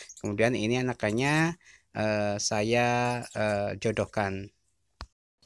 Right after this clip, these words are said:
Nah, ini, eh, sudah saya mandikan kawan-kawan, dan sekarang posisinya sedang saya jemur. Eh, ini nanti akan saya lakukan proses mandi jemur seperti ini kurang lebih selama, eh, tiga sampai satu minggu, tergantung dari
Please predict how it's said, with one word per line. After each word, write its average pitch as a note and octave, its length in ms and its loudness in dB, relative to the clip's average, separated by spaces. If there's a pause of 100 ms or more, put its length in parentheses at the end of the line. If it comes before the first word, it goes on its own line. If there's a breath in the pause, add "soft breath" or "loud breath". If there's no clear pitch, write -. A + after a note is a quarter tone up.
(1120 loud breath)
Nah, B2 160 2
ini, D#3+ 400 2
eh, B2 160 -2
sudah B2 320 -4
saya B2 240 -2
mandikan B2 560 -2
kawan-kawan, B2 560 -2
dan G2+ 720 -2
sekarang C#3+ 720 -2
posisinya C3 640 -2
sedang A2 400 -2
saya A#2+ 160 0
jemur. A2 560 0 (560 loud breath)
Eh, G2+ 240 -2
ini C#3 160 0
nanti C3 400 0
akan D3+ 240 -2
saya C3 240 0
lakukan C#3+ 320 -4
proses B2 480 -4
mandi A#2+ 240 0
jemur B2 240 4
seperti C#3+ 320 -2
ini B2 320 2
kurang A#2+ 320 0
lebih A2+ 240 -4
selama, A2 520 -2 (520)
eh, G#2+ 80 -8
tiga B2 320 -4
sampai A#2+ 640 -2
satu A2+ 240 -8
minggu, A#2 400 0
tergantung G#2+ 640 -4
dari A#2+ 400 -2